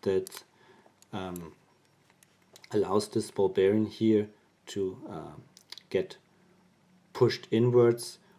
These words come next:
when we pull on the shackle when the right combination is entered. But this also tells me that it's theoretically susceptible for pull picking method.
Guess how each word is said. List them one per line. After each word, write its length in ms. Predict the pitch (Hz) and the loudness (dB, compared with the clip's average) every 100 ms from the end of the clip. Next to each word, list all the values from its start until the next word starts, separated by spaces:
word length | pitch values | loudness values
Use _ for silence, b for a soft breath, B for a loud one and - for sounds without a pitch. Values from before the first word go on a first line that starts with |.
| _ | _
when 420 | 98 92 92 92 - | -4 -2 -4 -8 -10
we 120 | 95 | -12
pull 280 | - - 104 | -2 0 0
on 100 | 90 | -2
the 60 | |
shackle 540 | 87 95 98 - 110 110 - | -4 -2 -2 -2 -4 -6 -4
when 220 | 95 92 | -2 -2
the 180 | 85 95 - | -4 -8 -8
right 400 | 95 90 92 - | -4 -2 -2 -4
combination 640 | - 90 87 95 101 - | -12 -10 -6 -6 -6 -10
is 180 | - - - | -14 -12 -12
entered. 420 | 78 - 180 - _ B B B B B | -10 -8 -8 -10 _ B B B B B
But 180 | - 208 | 2 4
this 200 | 226 196 - | 4 0 2
also 360 | 123 180 233 123 | 6 6 6 2
tells 440 | - 101 104 - | 2 0 0 0
me 260 | 156 208 208 | 0 0 0
that 180 | - 104 | -2 0
it's 260 | 101 - - - | 0 -4 -18 -6
theoretically 920 | 120 110 147 - 120 113 104 123 156 B B B | -2 2 2 0 -2 0 2 2 0 B B B
susceptible 680 | - 95 135 135 127 113 | -12 0 2 2 0 0
for 300 | 101 - 98 | 0 -2 -2
pull 320 | 90 - 175 269 | -2 2 4 4
picking 420 | - - 92 87 | 0 -2 -2 -8
method. 460 | 82 - 214 - | -8 -4 -4 -4